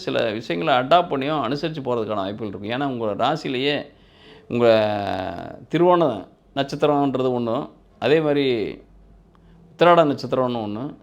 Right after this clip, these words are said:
செவ்வாயோட அவிட்ட நட்சத்திரம்ன்றது ஒண்ணு. அப்படின்றப்ப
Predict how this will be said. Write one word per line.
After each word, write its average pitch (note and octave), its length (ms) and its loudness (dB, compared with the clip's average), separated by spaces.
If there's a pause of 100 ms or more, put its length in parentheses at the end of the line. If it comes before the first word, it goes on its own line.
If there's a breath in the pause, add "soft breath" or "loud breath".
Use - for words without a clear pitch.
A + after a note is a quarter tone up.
(160)
செவ்வாயோட C#3+ 440 4 (440)
அவிட்ட C3 320 -2
நட்சத்திரம்ன்றது G2+ 720 -6 (100)
ஒண்ணு. E2+ 160 -8 (320)
அப்படின்றப்ப C#3 440 -2